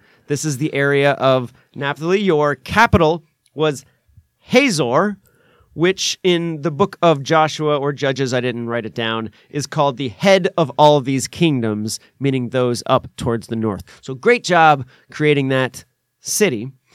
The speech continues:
You are, however, of course, being one of the northern tribes, lost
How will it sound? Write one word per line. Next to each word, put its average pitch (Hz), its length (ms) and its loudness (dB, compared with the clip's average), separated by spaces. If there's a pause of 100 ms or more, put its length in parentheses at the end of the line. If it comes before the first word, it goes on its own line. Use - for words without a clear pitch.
(140)
You 196 260 2
are, 277 240 8
however, 185 420 6
of 143 100 0
course, 151 340 0
being 185 300 0
one 185 140 4
of 175 80 2
the 156 80 -4
northern 143 380 -2
tribes, 117 600 0
lost 123 840 2